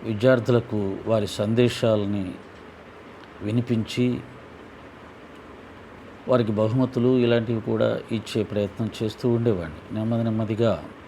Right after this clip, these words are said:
బాబాగారి మార్గంలోకి వచ్చాక, మనసంతా బాబాగారితో నిండిపోయిన తర్వాత అవన్నీ ఆగిపోయినాయి. సరే,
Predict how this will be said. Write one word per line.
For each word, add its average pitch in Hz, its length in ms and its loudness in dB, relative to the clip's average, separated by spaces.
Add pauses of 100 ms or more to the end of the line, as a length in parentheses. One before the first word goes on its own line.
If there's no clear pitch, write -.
(2000)
బాబాగారి 120 420 8
మార్గంలోకి 107 580 2
వచ్చాక, 110 340 -4
మనసంతా 110 1000 0
బాబాగారితో 101 600 0
నిండిపోయిన 95 440 -4
తర్వాత 98 580 -4 (680)
అవన్నీ 98 320 -2
ఆగిపోయినాయి. 92 540 -6 (3000)
సరే, 117 300 2